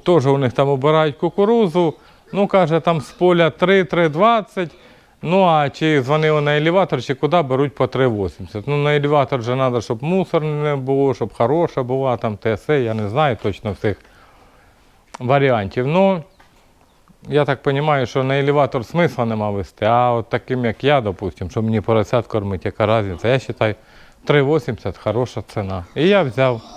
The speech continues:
Узяв, і в мене тепер є кукуруза. Тільки єдине, оце ж я, в мене тут починається чисто, були відходи, а це ж чиста пшениця, грубо говоря, дві машини отам.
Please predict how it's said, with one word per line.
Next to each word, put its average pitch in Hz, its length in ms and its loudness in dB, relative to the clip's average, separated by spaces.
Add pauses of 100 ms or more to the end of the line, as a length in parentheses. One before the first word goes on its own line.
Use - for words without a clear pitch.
(580)
Узяв, 185 400 4
і 180 60 -2
в 180 60 -4
мене 190 220 0
тепер 151 300 0
є 170 140 4
кукуруза. 131 600 0
Тільки 190 300 2
єдине, 185 580 2
оце 165 260 2
ж 147 140 0
я, 165 180 4 (640)
в 156 40 -4
мене 175 200 4
тут 180 180 0
починається 175 680 2
чисто, 190 420 2
були 170 300 4
відходи, 180 420 2
а 143 60 4
це 165 140 0
ж - 100 -10
чиста - 380 0
пшениця, 147 540 2
грубо 127 320 2
говоря, 123 320 4
дві 117 180 0
машини 127 480 0
отам. 101 380 0